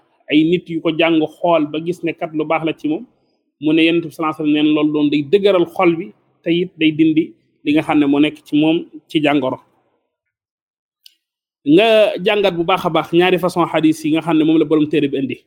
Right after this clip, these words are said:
Xadis bu njëkk bi dafa wax ne Yonent bi sallallahu alayhi wa sallam daf daan jàng "Qul a'udhu bi rabbil falaq" ak "Qul a'udhu bin nas." Xadisu ñaareel bi mu ne Yonent bi sallallahu alayhi wa sallam da daan jox garab.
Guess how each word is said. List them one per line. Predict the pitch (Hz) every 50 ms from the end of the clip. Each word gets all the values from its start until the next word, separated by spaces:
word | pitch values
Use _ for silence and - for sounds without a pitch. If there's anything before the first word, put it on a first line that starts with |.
| _ _ _ _ _ _ _ _ _ _ - -
Xadis | 208 233 226 180
bu | 175 196
njëkk | 208 214 208 208 190
bi | 170 165
dafa | 175 - 190
wax | 190 180
ne | 185 185 185 175 - 147 170
Yonent | 175 185 190 185
bi | 190 185 175
sallallahu | - 180 180 175 175 175 165 165
alayhi | 165 160
wa | - 170
sallam | 165 165 175 117 - - _ _ _ _ _ _ _ _ _ _ _ _ _ _ _ -
daf | 165 165 -
daan | 180 180 175 175 160
jàng | 180 185 185 190 190 190 - -
"Qul | 180 165 170
a'udhu | 160 160 170 175 175 175 165 156
bi | 151 170
rabbil | 175 165 160 160 151
falaq" | 156 - 175 185 185 180 - - 160
ak | 160 - -
"Qul | 185 170
a'udhu | 165 160 160 160 147
bin | 151 147 147
nas." | 151 143 139 127 - _ _ _ _ _ _ _ _ _
Xadisu | - 202 208 233 214 220
ñaareel | 208 208 202 196 196 190 190 190 196
bi | 180
mu | 175 175
ne | 180 180
Yonent | 185 190 180
bi | 185 175
sallallahu | - - 185 175 170 -
alayhi |
wa |
sallam | 180 175 165
da | 160 151
daan | 147 165 160 160
jox | 151 151 - -
garab. | 135 151 143 135